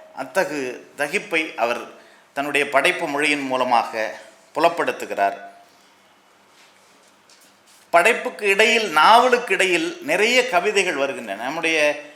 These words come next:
கவுண்டமணி செந்திலுக்கு வீரப்பன் என்பவர் காமெடி ட்ராக் எழுதுவதைப் போல ஒரு தனி ட்ராக் எழுதுவதில்லை. இந்த கவிதைகள் ஏன் இந்த நாவலில் இடம்பெற வேண்டும் என்றால், கூடுதல் புலப்பாட்டு திறத்தை எடுத்து பேசுவதற்கும்,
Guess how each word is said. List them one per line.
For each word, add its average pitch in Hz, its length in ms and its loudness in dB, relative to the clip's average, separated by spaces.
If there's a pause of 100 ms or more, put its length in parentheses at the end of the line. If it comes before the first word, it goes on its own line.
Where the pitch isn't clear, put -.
(140)
கவுண்டமணி 190 640 2
செந்திலுக்கு 170 500 -4
வீரப்பன் 180 400 2
என்பவர் 156 360 0
காமெடி 170 360 4
ட்ராக் 156 320 4
எழுதுவதைப் 156 540 0
போல 185 220 2
ஒரு 147 160 -4
தனி 226 320 4
ட்ராக் 214 460 2
எழுதுவதில்லை. 151 680 -2 (1040)
இந்த 185 160 0
கவிதைகள் 226 540 4
ஏன் 208 260 4
இந்த 190 160 0
நாவலில் 175 480 4
இடம்பெற 175 320 4
வேண்டும் 160 280 2
என்றால், 135 640 2 (420)
கூடுதல் 254 800 2
புலப்பாட்டு 233 640 4
திறத்தை 196 400 -2
எடுத்து 185 440 0
பேசுவதற்கும், 170 720 0